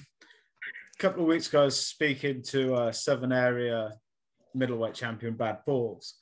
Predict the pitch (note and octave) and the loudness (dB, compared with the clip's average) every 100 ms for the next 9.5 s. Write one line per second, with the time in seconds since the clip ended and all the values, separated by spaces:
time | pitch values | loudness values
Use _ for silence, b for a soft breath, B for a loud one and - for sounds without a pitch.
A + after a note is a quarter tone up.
0 | _ _ _ _ _ _ - A#2+ A#2+ A2+ | _ _ _ _ _ _ -10 -6 -4 -6
1 | G#2+ - _ _ _ _ _ - - - | -8 -14 _ _ _ _ _ -14 -8 2
2 | F#3 F3 D3+ B2+ D#3 C#3+ C3 B2+ B2 A#2+ | 4 4 2 0 0 2 2 2 0 -2
3 | B2 _ _ _ _ _ _ _ _ _ | -8 _ _ _ _ _ _ _ _ _
4 | _ _ _ _ _ - B2+ A#2+ B2 B2+ | _ _ _ _ _ -14 -8 -6 -6 -6
5 | C3 - - - - F3 C#3+ C3 B2 B2+ | -10 -10 -14 -12 -4 -4 0 2 4 4
6 | A#2+ A2 G#2+ G#2 G#2 G2+ G2 - _ _ | 4 2 2 0 -2 -6 -14 -20 _ _
7 | _ _ _ _ _ - - - _ _ | _ _ _ _ _ -18 -16 -16 _ _
8 | _ - B2+ D3 C3 B2+ - C#3 C3+ C3 | _ -18 -4 0 0 -2 -4 0 2 2
9 | A#2+ A#2 A#2+ A2+ G#2 | -2 -4 -4 -6 -8